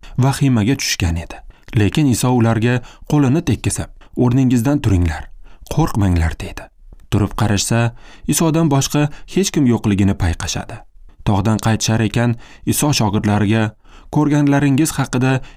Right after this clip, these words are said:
inson o'g'li o'liklardan qayta tirilmaguncha hech kimga ovoza qilmang", deb aytadi. Ular quloq solishadi.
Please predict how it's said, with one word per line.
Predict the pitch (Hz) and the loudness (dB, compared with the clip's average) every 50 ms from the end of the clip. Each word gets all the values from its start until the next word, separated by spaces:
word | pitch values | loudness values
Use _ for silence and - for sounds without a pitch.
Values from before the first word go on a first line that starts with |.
| - | -4
inson | - 135 131 - 156 170 - | -2 0 0 2 2 0 0
o'g'li | - - 135 127 139 135 107 131 | 0 0 0 2 2 2 2 2
o'liklardan | 127 127 123 127 123 123 120 110 123 120 120 | 2 2 2 2 2 2 2 2 0 0 0
qayta | - 117 113 - 113 | 0 -2 0 0 -2
tirilmaguncha | 110 - 104 107 104 104 104 101 95 113 123 117 - 123 117 113 113 - - - - - | -2 0 0 2 2 2 2 2 2 2 0 0 0 0 0 -2 -2 -6 -12 -20 -18 -16
hech | - - 156 151 - - | -6 -4 -2 -2 -2 0
kimga | - 101 98 98 104 | 2 2 2 2 2
ovoza | - - 101 98 95 95 90 101 90 | 2 2 2 2 2 2 0 0 -2
qilmang", | - - 135 139 113 98 90 90 | -2 0 0 2 2 2 2 0
deb | 90 82 - - | 0 -2 -2 -4
aytadi. | - - 85 - 87 - - - - - - - - - - - - - - | -6 -6 -6 -6 -8 -10 -10 -14 -16 -18 -20 -20 -20 -20 -20 -20 -18 -4 0
Ular | 101 98 101 107 104 104 - - - - - | 0 2 2 0 -2 -4 -8 -14 -20 -12 -2
quloq | - 135 131 139 139 - | 0 0 0 0 -2 -2
solishadi. | - 101 85 78 - - - - - | -2 -2 -2 -2 -2 -6 -10 -10 -12